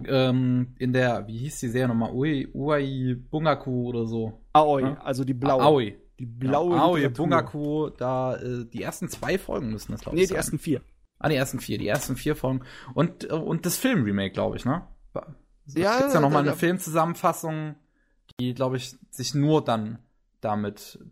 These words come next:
Speaker 1: äh, beschäftigt, mit dem, mit dem gezeichnet.
Speaker 2: Ja. Zweitausendneun war das. Das war aber vor dem Anime.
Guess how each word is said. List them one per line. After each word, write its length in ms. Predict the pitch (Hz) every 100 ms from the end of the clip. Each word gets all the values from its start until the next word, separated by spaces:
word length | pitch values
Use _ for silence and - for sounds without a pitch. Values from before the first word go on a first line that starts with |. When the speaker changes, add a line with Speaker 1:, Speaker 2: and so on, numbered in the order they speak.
| - - _ -
Speaker 1:
äh, 220 | - 120
beschäftigt, 600 | 113 107 113 - 104 -
mit 200 | 113 107
dem, 480 | 117 110 101 101 107
mit 120 | 110 107
dem 100 | 110
gezeichnet. 600 | 110 - 104 107 107 - _ -
Speaker 2:
Ja. 180 | 147 - _ _ - - _ _ _ _ _ _ _ _ _ 123 - _ _ _ _ -
Zweitausendneun 680 | - 160 165 147 135 156 139
war 140 | 113
das. 120 | 117 143
Das 120 | 135
war 100 | 156
aber 140 | 139
vor 220 | - 147 139
dem 160 | 117
Anime. 340 | 113 104 160